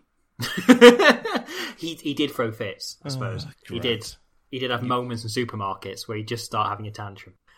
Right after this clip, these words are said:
Speaker 2: What a
Speaker 1: Uh, there's
Speaker 2: card.
Speaker 1: famous
Speaker 2: What a
Speaker 1: films.
Speaker 2: card,
Speaker 1: <laughs>
Speaker 2: Grant Fox.
Speaker 1: So, yeah, as you say, right from the kickoff,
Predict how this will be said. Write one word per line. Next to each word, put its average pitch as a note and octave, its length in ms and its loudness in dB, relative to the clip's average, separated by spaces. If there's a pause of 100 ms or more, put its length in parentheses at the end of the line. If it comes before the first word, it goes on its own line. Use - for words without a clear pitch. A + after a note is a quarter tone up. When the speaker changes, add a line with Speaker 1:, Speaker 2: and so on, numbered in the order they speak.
(240)
Speaker 2:
What A2+ 80 -4
a A2 40 2
Speaker 1:
Uh, G2+ 220 -2
there's G#2 200 -6
Speaker 2:
card. - 80 -16
Speaker 1:
famous A2+ 300 -8
Speaker 2:
What - 120 -8
a B2 60 -6
Speaker 1:
films. F2+ 320 -8 (100)
Speaker 2:
card, D3+ 100 -8
Speaker 1:
<laughs> - 140 -10
Speaker 2:
Grant A3 260 0
Fox. G3+ 200 -8 (800)
Speaker 1:
So, - 140 -4
yeah, C#3 340 -4 (840)
as D3 200 -4
you D3+ 60 -6
say, B2+ 200 -6
right D#3 420 0
from C#3 180 -8
the B2 60 -6
kickoff, A2+ 460 -6